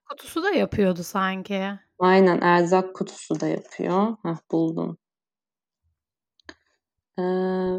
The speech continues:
Speaker 2: dü dü. Kağıt işleri, zeytin yağı, besin kutusu, ne bileyim, dörtlü bal mumu,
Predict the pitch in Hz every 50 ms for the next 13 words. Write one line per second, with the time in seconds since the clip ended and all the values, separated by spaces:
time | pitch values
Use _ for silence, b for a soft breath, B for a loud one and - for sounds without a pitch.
0 | 196 - 240 240 240 233 247 233 233 233 233 233 233 233 233 240 247 247 - _
1 | _ _ _ _ _ _ _ _ _ _ _ _ _ _ _ _ _ _ _ _
2 | _ _ _ _ _ _ _ _ _ _ - - 190 190 190 190 190 - - -
3 | - 160 156 156 165 156 160 180 180 180 175 175 - - 190 190 185 175 160 151
4 | 151 147 151 - 170 170 170 180 175 - - 196 190 185 - - - - - -
5 | - - - 160 156 - 170 180 185 175 180 175 170 165 160 185 185 185 180 185
6 | - 190 175 180 175 175 175 180 180 185 170 160 156 151 147 147 160 -